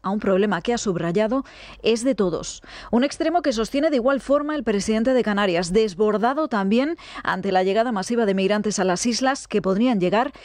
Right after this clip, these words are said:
a las setenta mil personas a final de este dos mil veinticuatro. Setenta mil personas que se sumarían a las veintitrés mil quinientas que ya se han contabilizado en lo que va de año. Y es que, según los últimos datos de Frontex, las llegadas a Canarias han subido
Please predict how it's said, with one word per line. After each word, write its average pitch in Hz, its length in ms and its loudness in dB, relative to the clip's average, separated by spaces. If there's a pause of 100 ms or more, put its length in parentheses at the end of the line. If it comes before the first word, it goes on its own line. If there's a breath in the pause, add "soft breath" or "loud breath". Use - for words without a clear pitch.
(160 loud breath)
a - 140 -4
las 180 160 -2
setenta 185 400 -4
mil 302 240 2
personas 254 680 -2 (120)
a 202 100 -2
final 233 380 -2
de 196 80 2
este 254 180 0
dos 190 200 0
mil 233 120 2
veinticuatro. 196 560 0 (240 loud breath)
Setenta 226 480 0
mil 302 160 0
personas 285 580 -2 (160)
que 214 140 0
se 196 160 -6
sumarían 240 680 0 (300 loud breath)
a 180 120 0
las 190 200 -4
veintitrés 208 560 0
mil 311 180 2
quinientas 240 460 0
que 214 160 0
ya 254 180 0
se 285 140 -4
han 247 140 0
contabilizado 196 720 0
en 220 60 4
lo 180 100 2
que 202 80 -2
va 180 160 2
de 175 140 -2
año. 160 260 -10 (300 loud breath)
Y 214 80 2
es 220 100 -2
que, 214 100 2
según 214 400 2
los 175 160 0
últimos 196 320 0
datos 180 240 -2
de 175 100 -2
Frontex, 202 500 -2 (240 loud breath)
las 185 200 2
llegadas 208 320 0
a 208 60 -6
Canarias 190 420 -2
han 247 100 0
subido 208 420 0